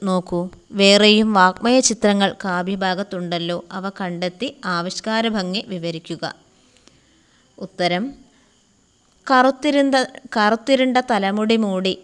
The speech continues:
മുഖവും മറഞ്ഞുകിടക്കുന്ന മനോഹരമായ സാരി ഒതുക്കി ചുണ്ടിൽ ചെറുചിരിയോടെ നിൽക്കുന്ന മാതങ്കിയുടെ രൂപം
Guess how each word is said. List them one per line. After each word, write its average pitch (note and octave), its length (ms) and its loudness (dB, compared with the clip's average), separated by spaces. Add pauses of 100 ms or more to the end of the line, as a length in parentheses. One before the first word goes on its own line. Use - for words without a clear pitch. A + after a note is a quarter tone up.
മുഖവും A3 720 -2
മറഞ്ഞുകിടക്കുന്ന A#3+ 920 2
മനോഹരമായ G3+ 1040 0
സാരി G3 560 -2
ഒതുക്കി F#3+ 480 -4 (300)
ചുണ്ടിൽ G3 420 -2
ചെറുചിരിയോടെ F#3+ 1000 -2
നിൽക്കുന്ന F3+ 480 -6
മാതങ്കിയുടെ F3+ 800 -4
രൂപം F3 400 -4